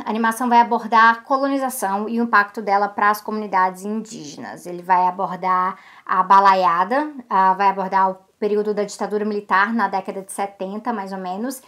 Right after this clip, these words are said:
e aí depois carrega a gente pro final do século vinte e um. Então, olhando esses diferentes períodos, a gente acaba vendo o desenvolvimento histórico do capitalismo no Brasil.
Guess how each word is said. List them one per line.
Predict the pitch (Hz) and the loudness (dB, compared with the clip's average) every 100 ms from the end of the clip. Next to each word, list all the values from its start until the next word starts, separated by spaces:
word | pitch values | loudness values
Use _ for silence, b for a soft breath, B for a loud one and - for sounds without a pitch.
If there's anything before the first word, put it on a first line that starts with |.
| B B - | B B 0
e | |
aí | 240 | 2
depois | 240 240 240 | 2 0 -4
carrega | 240 226 226 | -4 -4 -4
a | 226 | -4
gente | 220 220 | -4 -8
pro | - 247 | -10 -12
final | 240 247 208 208 | -8 -4 -2 -4
do | |
século | 214 202 202 208 | -6 -10 -8 -10
vinte | 214 - | -10 -8
e | 277 | -8
um. | 165 - b b b b | -10 -16 b b b b
Então, | - 226 | -4 2
olhando | 247 240 254 294 311 285 | 2 2 2 0 0 0
esses | 233 233 | -2 -4
diferentes | 208 226 240 240 330 - | -8 -6 -6 -4 -6 -6
períodos, | 233 214 247 254 208 - | -6 -4 -4 -6 -8 -6
a | 202 | -6
gente | 208 214 | -6 -8
acaba | 220 220 214 233 | -8 -2 -2 -2
vendo | 214 214 220 226 | -6 -8 -6 -6
o | |
desenvolvimento | 208 226 226 226 226 226 277 | -4 -4 -2 -2 -4 -6 -6
histórico | 285 - 226 240 254 254 | -8 0 2 2 -2 -8
do | 220 269 | 0 0
capitalismo | - 359 330 294 262 262 277 | 0 -2 -2 -2 -4 -4 -2
no | 277 269 | 0 -2
Brasil. | 269 285 233 180 | -2 -2 -2 -6